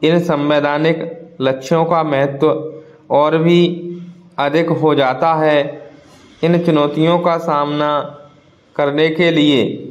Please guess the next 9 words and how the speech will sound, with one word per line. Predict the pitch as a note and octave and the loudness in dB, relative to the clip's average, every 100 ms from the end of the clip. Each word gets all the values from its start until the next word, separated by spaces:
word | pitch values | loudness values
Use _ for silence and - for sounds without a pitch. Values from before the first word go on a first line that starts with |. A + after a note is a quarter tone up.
| - - - | -18 -20 -20
संवैधानिक | - C#3 D3 D#3+ D#3 D#3 E3+ E3+ - - - - - | -4 0 2 2 2 0 -2 -2 -8 -14 -20 -20 -4
लक्ष्यों | B2+ C3+ - F3 E3+ | -2 -2 0 0 0
को | E3 D#3+ D#3 D#3+ - - - _ _ | 2 2 2 0 -8 -12 -20 _ _
प्राप्त | D3+ D3 D#3 E3 D#3+ | -2 -2 -2 -4 -2
करने | D3+ D3 D#3+ | 0 0 0
के | D#3 E3+ | 0 0
लिए | D#3 C#3+ A2+ - - - - _ - | 2 2 0 -2 -10 -18 -20 _ -6
आम | C#3+ D#3 E3 | -2 -2 0
जनता | D3 C#3 C#3 D#3+ | 0 0 0 -2